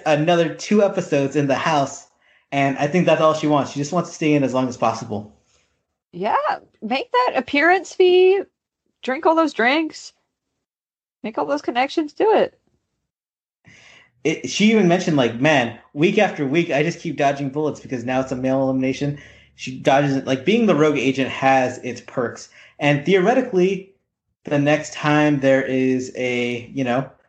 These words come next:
Speaker 1: a female elimination, she could get a really good partner because people are targeting, you know, Casey and Teresa or Lolo. So she can get Nam, she can get Corey, she could get, uh,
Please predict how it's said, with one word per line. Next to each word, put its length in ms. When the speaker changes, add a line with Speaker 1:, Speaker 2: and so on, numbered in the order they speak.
Speaker 1:
a 80
female 400
elimination, 760
she 280
could 380
get 160
a 60
really 280
good 200
partner 340
because 240
people 320
are 60
targeting, 640
you 100
know, 220
Casey 420
and 80
Teresa 680
or 180
Lolo. 380
So 140
she 200
can 80
get 240
Nam, 480
she 160
can 100
get 200
Corey, 640
she 200
could 140
get, 320
uh, 460